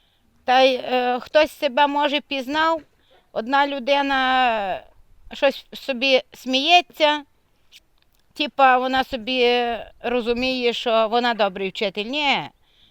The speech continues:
друзі, щоб ви розуміли, саме найкращий вчитель — це життя. Правда, Михайлику?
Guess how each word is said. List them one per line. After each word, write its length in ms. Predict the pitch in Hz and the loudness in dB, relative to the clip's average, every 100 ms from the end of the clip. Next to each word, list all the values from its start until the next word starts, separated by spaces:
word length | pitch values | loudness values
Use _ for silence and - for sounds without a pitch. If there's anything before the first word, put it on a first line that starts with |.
| _ | _
друзі, 340 | - 277 277 247 | -6 -2 -2 -2
щоб 220 | - 240 | -6 -2
ви 140 | 254 | 0
розуміли, 680 | 269 254 233 254 302 285 175 | 2 2 0 -2 -2 -2 -4
саме 360 | - 262 269 262 | 0 2 2 -2
найкращий 600 | 247 240 262 262 - 240 | -4 -2 0 -2 -2 -10
вчитель — 380 | - 262 254 240 | -2 -2 -2 -6
це 140 | - 226 | -4 -2
життя. 380 | 233 - 180 - | -2 0 0 0
Правда, 240 | 285 320 | -2 -2
Михайлику? 580 | 254 202 185 151 143 - | -4 0 -2 -2 -8 -20